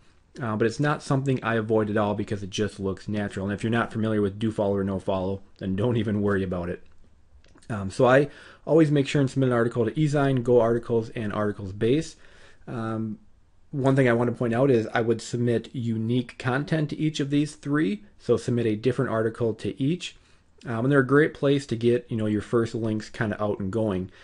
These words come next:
Then we have second tier article directories, and there is literally hundreds and hundreds of them.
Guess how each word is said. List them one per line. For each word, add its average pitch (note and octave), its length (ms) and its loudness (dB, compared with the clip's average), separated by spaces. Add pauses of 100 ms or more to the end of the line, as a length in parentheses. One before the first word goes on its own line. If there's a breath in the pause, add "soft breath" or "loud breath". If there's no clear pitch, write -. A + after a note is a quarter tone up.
(220 loud breath)
Then D#3+ 160 2
we F3 160 2
have C3+ 500 4
second E3 500 -2
tier A2 300 0
article G#2+ 400 -2
directories, A#2 580 0 (320 soft breath)
and A#2 160 -2
there A#2+ 140 2
is A2 140 0
literally B2 460 6
hundreds C3+ 500 4
and G#2+ 260 -2
hundreds A#2 420 2
of G2+ 180 0
them. G#2+ 280 -2